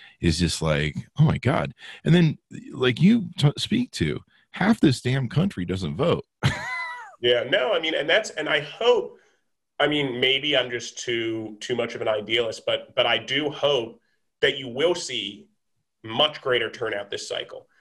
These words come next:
Speaker 2: um, both because the stakes are so high, regardless of what side you're on. Also because this affects everyone. The coronavirus reaches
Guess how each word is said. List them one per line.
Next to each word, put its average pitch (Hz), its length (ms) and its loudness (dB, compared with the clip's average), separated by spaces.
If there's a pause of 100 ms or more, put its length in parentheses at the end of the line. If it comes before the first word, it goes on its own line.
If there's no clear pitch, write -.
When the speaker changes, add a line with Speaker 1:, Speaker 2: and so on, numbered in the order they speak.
(140)
Speaker 2:
um, 117 500 2 (120)
both 151 260 0
because 123 460 -4
the 107 80 -14
stakes 139 560 -2
are - 40 -16
so 131 320 2
high, 98 280 -8 (540)
regardless 143 640 2
of 113 100 -8
what 117 260 0
side 110 360 0
you're 107 160 -4
on. 98 180 -6 (260)
Also 160 400 4
because 135 400 -6
this 135 220 -6
affects - 580 -2 (120)
everyone. 113 500 -4
The 120 60 -10
coronavirus 151 800 0
reaches 131 340 -6